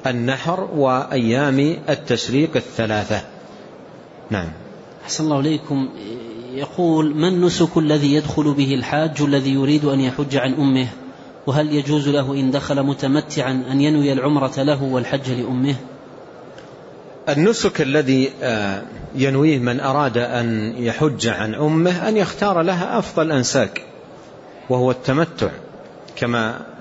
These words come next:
Speaker 1: جاء في الحديث: "لو استقدمت من أمري ما استدبرت لما سقت الهدي وجعلت عمرة". فإذا كان هذا السائل سبق أن اعتمر عن نفسه وحج عن نفسه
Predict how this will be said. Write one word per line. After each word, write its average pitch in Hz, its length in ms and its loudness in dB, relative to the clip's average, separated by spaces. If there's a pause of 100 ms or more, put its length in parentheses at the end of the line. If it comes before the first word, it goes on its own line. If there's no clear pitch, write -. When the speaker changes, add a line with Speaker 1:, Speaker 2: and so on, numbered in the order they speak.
(100)
Speaker 1:
جاء 127 240 0
في 117 100 -6
الحديث: 131 520 0
"لو 120 140 4
استقدمت 123 720 -2
من 113 200 0
أمري 123 340 0
ما 113 100 0
استدبرت 143 720 -2
لما 151 240 2
سقت 147 360 -2
الهدي 123 400 0
وجعلت 190 480 0
عمرة". 143 560 0 (580)
فإذا 120 280 2
كان 156 260 0
هذا 135 300 0
السائل 113 520 0
سبق 156 440 0
أن 165 180 0
اعتمر 110 480 -2 (600)
عن 120 220 -2
نفسه 110 520 -2
وحج 123 400 -2
عن 107 280 0
نفسه 156 420 2